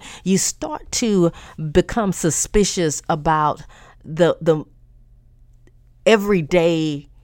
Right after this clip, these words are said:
nuances, and you begin to walk around in a spirit of guilt. You see, the flesh wants com-,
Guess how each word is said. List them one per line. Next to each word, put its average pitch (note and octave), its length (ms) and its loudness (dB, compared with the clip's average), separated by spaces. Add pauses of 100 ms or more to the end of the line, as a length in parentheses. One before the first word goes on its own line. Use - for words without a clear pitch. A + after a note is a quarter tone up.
(380)
nuances, D3 1080 2
and E3 380 2
you F#3 220 0
begin F#3+ 380 4
to F#3+ 60 6
walk E3+ 320 2
around D3+ 460 0
in D3+ 140 -2
a C#3+ 80 0
spirit D#3 840 0 (1120)
of D3 640 0 (760)
guilt. E3+ 480 2 (540)
You G#3 100 6
see, G#3 480 0 (100)
the F#3 160 -2
flesh D#4 420 0
wants G3+ 400 0
com-, G3 340 0